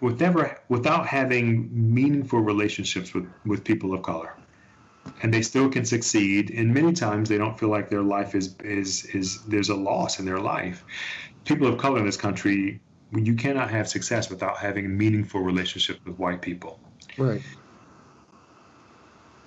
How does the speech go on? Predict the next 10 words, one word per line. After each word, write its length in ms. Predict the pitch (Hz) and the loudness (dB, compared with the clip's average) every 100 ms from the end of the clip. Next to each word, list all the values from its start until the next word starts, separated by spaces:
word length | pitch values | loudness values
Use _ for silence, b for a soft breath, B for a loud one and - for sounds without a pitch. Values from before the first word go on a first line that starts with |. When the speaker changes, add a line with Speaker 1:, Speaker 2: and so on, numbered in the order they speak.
| - | -2
Speaker 2:
Yeah, 120 | 135 | 0
I 100 | 143 | 2
mean, 160 | 131 139 | 2 2
we're, 220 | 156 139 | 2 2
we're 160 | 147 147 | 0 2
so 220 | 170 151 | 2 2
good 160 | 135 | 2
at 100 | 120 | -2
segregating, 800 | 127 143 135 123 113 107 101 110 120 | -2 -2 0 0 0 -2 -4 -4 -2
and 680 | 127 123 117 117 98 - | -2 0 0 -2 -2 -4